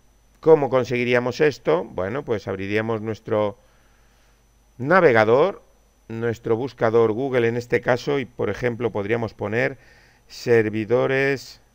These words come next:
emule dos mil dieciocho.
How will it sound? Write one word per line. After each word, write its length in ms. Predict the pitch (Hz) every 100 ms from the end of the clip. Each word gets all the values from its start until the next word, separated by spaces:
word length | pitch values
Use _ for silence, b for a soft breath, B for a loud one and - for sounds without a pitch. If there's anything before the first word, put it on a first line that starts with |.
| _ b b b b
emule 760 | - 110 107 131 139 139 135 139 _ _ _ _ _ _ _ _ _ _ _ _ _ _ _ _ _ _ _ _ _ _ _ _ _ _
dos 260 | 95 117
mil 200 | 110 143
dieciocho. 760 | 110 98 107 98 107 165 185 226